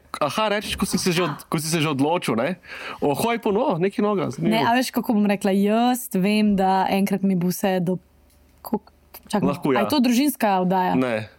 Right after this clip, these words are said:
Speaker 2: Okej, meni bo enkrat to dopizdilo na fertik in bom pol bila tako, "Okej, dosti imam vsega," in bom šla nazaj v vrtec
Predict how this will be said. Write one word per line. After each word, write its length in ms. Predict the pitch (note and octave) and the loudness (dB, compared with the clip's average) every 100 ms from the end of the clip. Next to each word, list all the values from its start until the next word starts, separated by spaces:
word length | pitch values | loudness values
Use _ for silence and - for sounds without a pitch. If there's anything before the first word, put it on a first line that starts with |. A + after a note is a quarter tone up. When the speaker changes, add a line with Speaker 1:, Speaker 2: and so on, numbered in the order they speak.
| _ | _
Speaker 2:
Okej, 320 | - - G3 | -10 -4 0
meni 160 | G3 B3+ | 2 2
bo 40 | |
enkrat 240 | B3+ B3 A#3 | 2 0 0
to 120 | A3+ | 0
dopizdilo 560 | F#3+ F#3 A3 F3+ F#3 F3+ | 0 0 0 0 0 0
na 80 | |
fertik 420 | F3 - - D#3+ - | -2 -4 -4 -8 -2
in 220 | F#3 F3+ | 0 0
bom 160 | F#3 | 0
pol 120 | G3 G3 | 0 0
bila 140 | F#3+ | -2
tako, 320 | - F#3+ F3+ | -2 0 0
"Okej, 280 | F#3+ G#3 F#3 | 0 -2 0
dosti 280 | G3 G3+ - | 0 0 0
imam 140 | F#3 | 0
vsega," 280 | F3+ G#3+ G3 | 0 0 0
in 120 | F#3+ | 0
bom 100 | F#3 | 0
šla 160 | F3+ F#3 | -2 -2
nazaj 240 | F#3 F#3+ | 2 2
v 60 | F3+ | 2
vrtec 340 | A3 A#3 A#3 | 0 0 -2